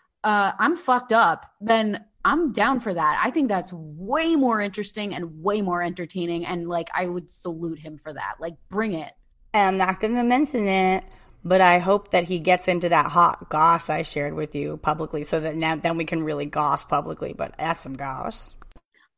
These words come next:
Speaker 1: Oh, yeah. That's enough about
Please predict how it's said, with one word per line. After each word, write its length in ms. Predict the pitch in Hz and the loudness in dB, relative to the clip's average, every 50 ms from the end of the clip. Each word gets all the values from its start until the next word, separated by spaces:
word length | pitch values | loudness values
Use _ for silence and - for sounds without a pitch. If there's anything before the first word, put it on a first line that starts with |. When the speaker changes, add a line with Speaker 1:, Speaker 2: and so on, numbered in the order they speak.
| _ _ - | _ _ -6
Speaker 1:
Oh, 380 | 285 247 233 233 233 233 226 220 | -4 0 2 4 4 4 4 2
yeah. 500 | 202 170 160 151 147 135 139 143 156 165 | 0 -2 -2 -2 -2 -2 -4 -4 -6 -8
That's 480 | 175 175 180 185 196 202 196 196 - - - - | -10 -10 -4 0 0 0 0 -2 -6 -12 -4 -4
enough 340 | 180 175 170 175 190 190 190 - - - | -2 0 0 0 0 -2 -4 -8 -2 -2
about 480 | 233 190 165 165 165 160 165 - - | 0 2 2 2 2 2 0 -2 -6